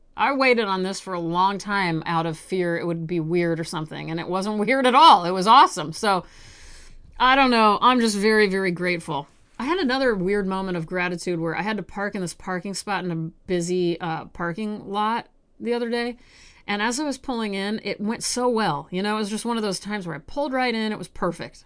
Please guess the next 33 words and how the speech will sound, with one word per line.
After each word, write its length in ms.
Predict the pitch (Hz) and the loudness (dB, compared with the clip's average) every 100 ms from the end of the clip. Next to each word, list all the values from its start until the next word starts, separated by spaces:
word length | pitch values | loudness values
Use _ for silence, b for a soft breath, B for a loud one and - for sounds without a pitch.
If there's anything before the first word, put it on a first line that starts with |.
| _ | _
Perfect 440 | - 190 302 285 - | -4 -4 -4 -8 -4
little 320 | 240 240 208 | 0 0 0
landing 600 | 202 202 190 196 190 190 - | 0 0 0 0 -2 -4 -4
into 180 | 208 202 | 0 0
this 160 | 185 175 | 0 0
parking 360 | - 180 175 | 6 6 4
spot 460 | 170 - 170 170 165 | -6 -4 -2 -2 -4
surrounded 480 | - 180 175 180 175 | -6 -6 -4 -4 -4
by 140 | 170 | -4
cars. 400 | 165 151 139 165 - b b b b b | -6 -6 -8 -10 -16 b b b b b
And 100 | 196 | -8
I 80 | 208 | -6
thought 460 | 196 214 208 196 - - _ _ _ _ _ _ _ | -6 -2 0 0 -2 -14 _ _ _ _ _ _ _
of 140 | 202 196 | -12 -2
how 300 | 247 247 - | 2 2 2
awesome 520 | 180 233 - 220 180 | -4 -2 0 0 0
that 200 | 156 151 | -2 -4
is, 220 | 143 156 | -6 -8
and, 100 | 185 | -6
and 180 | - 190 | -2 -2
how 480 | 196 214 208 196 190 b b b b b | 0 2 4 2 0 b b b b b
I 100 | - | -2
remember 580 | 214 214 208 214 240 220 | 0 0 0 0 0 0
very 340 | 185 220 359 254 | 0 0 2 2
vividly 560 | 165 254 311 185 165 | 4 4 4 0 -2
being 400 | 156 180 208 202 | -2 -2 0 -2
fifteen 680 | 185 - 220 - - 233 190 | -4 -2 -2 -2 -4 -2 -2
learning 320 | 170 196 196 | -2 -2 -2
to 80 | 180 | -2
drive, 520 | 160 170 185 180 147 | -2 0 2 2 0
and 120 | 165 160 | -6 -6
how, 320 | 196 185 160 - _ _ _ - | -4 -4 -4 -8 _ _ _ -18
how 480 | - 226 214 196 - | -8 -2 -2 -2 -8